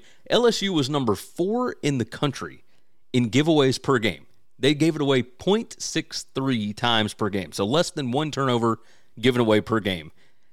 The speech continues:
And I said, "Eh, you know your defense is pretty good. Like, I'd probably give it a couple more drives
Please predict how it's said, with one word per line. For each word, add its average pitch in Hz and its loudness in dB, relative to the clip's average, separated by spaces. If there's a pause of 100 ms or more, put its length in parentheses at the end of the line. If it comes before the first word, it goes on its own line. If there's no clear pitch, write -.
And - -4
I 135 0
said, 131 -6
"Eh, 294 -2 (1300)
you 175 -2
know 285 4
your 170 0
defense 151 0
is 101 -8
pretty 123 -2
good. 131 4
Like, 113 0 (720)
I'd 254 -2
probably 214 4 (220)
give 170 4
it 139 2
a - -6
couple 113 -4
more 104 2 (100)
drives 104 0